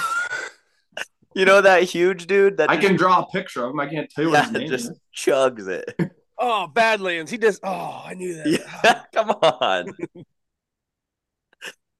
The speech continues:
Speaker 1: Gosh dang it. I didn't wanna ask the random one.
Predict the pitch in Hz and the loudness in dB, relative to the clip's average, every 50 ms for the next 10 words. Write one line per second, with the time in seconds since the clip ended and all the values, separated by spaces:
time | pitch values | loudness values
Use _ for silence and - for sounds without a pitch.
0 | _ _ - 170 160 170 160 160 - - 135 135 135 135 123 104 - - 110 123 | _ _ -4 -2 0 0 0 0 2 2 2 4 4 2 2 0 0 0 -2 -4
1 | 139 139 113 117 123 123 123 104 107 113 127 - - - 101 90 87 98 101 120 | -4 -4 -4 -2 -2 -2 -4 -6 -8 -10 -12 -12 -10 -8 -8 -6 -6 -6 -6 -6
2 | 127 107 85 80 85 85 82 87 95 113 | -6 -8 -10 -10 -12 -12 -10 -10 -12 -12